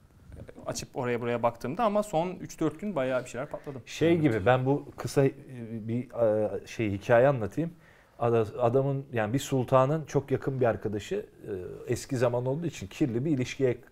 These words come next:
Speaker 2: karışmış. Sultanın kulağına gitmiş, huzuruna çağırmış. Demiş ki, "Yasak aşk yaşamaya utanmıyor musun?" demiş.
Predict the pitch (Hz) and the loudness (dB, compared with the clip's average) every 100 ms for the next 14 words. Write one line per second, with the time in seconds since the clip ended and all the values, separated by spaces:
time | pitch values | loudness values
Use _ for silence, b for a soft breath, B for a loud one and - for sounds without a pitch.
0 | _ 101 82 - 165 180 - - B - | _ -6 -6 -8 -10 -10 -12 -16 B -16
1 | - 135 143 131 120 - 131 123 123 98 | -6 -2 0 0 -2 -2 0 0 -2 -4
2 | 151 160 131 107 123 123 123 - 104 135 | -8 -6 -6 -4 -4 -4 -4 0 0 -2
3 | - 127 135 - 107 104 123 120 104 117 | -8 -8 -8 -4 -4 -2 -4 -4 -4 -4
4 | 104 117 113 104 98 151 147 110 87 - | -4 -4 -6 -6 -6 -6 -4 -4 -8 -10
5 | 80 80 76 | -12 -12 -14